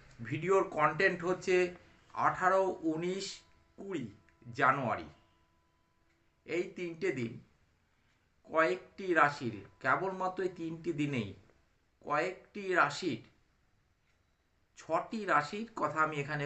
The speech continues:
বলেছি। কোটিপতি যোগ, বিরাট অর্থপ্রাপ্তি যোগ সৃষ্টি হয়েছে। এই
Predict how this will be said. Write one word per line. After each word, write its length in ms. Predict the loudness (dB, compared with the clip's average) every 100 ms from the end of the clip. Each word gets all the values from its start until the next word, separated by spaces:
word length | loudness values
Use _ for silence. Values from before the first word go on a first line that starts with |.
| 0
বলেছি। 320 | 0 0 0 -2 -4 -20 _ _ _ _ _ _ _ _ _ _ _ -6
কোটিপতি 680 | -6 -6 -8 -6 -6 -6 -4
যোগ, 180 | -4 -4 -6 -20 _ _ _ _ -20
বিরাট 500 | -8 -2 2 2 0 -2 -2
অর্থপ্রাপ্তি 720 | -2 -4 -4 0 0 0 -4 0
যোগ 160 | 0 -2 -10 _ _ _ _
সৃষ্টি 400 | -16 -14 -12 -10
হয়েছে। 400 | -6 -6 -8 -14 -18 _ _ _ _ _ _ _ _ _ _ _ _ _ _ _ _ _ _ _
এই 200 | -4 -4